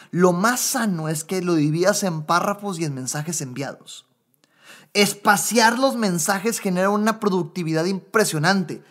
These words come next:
La semana pasada hablé con Lalo, un vendedor ahí del equipo de Renova.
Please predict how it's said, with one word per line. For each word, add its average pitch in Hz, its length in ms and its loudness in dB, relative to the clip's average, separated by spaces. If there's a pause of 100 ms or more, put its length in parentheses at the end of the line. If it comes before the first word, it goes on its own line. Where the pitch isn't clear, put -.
(200)
La 180 180 4
semana 214 480 2
pasada 202 400 6
hablé 196 240 -2
con 190 240 -2
Lalo, 175 280 0
un 160 200 -2
vendedor 156 400 0
ahí 156 80 0
del 156 160 -4
equipo 147 320 -8
de 156 80 -2
Renova. 151 380 -6